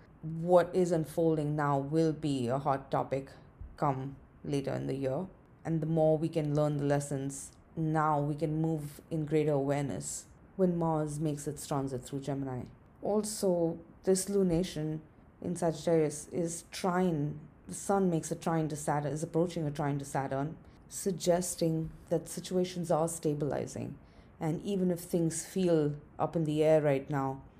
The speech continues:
and wherever there are doors closing, there are new doors opening. And perhaps we're learning information showing us a new way around an old obstacle or something that has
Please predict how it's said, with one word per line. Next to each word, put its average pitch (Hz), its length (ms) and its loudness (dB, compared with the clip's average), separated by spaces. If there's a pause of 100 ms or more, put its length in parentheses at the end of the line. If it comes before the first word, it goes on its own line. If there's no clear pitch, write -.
(240)
and 165 160 0
wherever 170 280 8
there 156 220 8
are - 20 6
doors 156 360 4
closing, 143 580 2 (140)
there 160 120 8
are 147 200 6
new 156 200 2
doors 135 300 4
opening. 135 460 -2 (340)
And 147 240 -4
perhaps 151 640 2 (800)
we're 180 220 4
learning 165 720 4
information 185 600 0
showing 165 320 0
us 160 140 0
a 170 60 2
new 202 180 4
way 175 240 4
around 143 640 2
an 156 160 0
old 156 220 2
obstacle 131 560 -2
or 139 80 -2
something 151 440 -2
that 147 120 0
has 147 300 -4